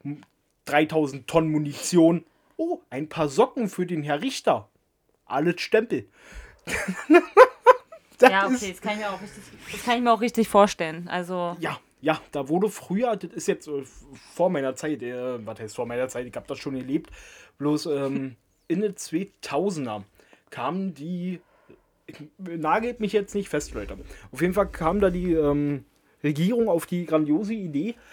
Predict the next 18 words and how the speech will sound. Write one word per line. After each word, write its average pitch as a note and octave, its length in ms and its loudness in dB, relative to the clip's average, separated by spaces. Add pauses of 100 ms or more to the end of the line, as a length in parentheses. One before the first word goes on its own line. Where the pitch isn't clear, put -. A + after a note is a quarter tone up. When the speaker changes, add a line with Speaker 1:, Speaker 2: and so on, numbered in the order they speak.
(220)
Speaker 1:
noch F3+ 220 4
ein F#3+ 160 0
zusätzliches G#3 880 2
Amt A3 300 2
einzuführen D#3+ 720 0
für D#3+ 180 -2
die D3+ 140 -8
Bund-, E3 280 4
also A2 260 -6
quasi B2+ 300 -2
eine C#3 140 0
Abteilung D#3+ 380 0
in C#3 80 -2
der C3+ 60 2
Bundeswehr, D#3 440 -2
die C#3 140 -4
nur E3+ 220 0
für E3 360 0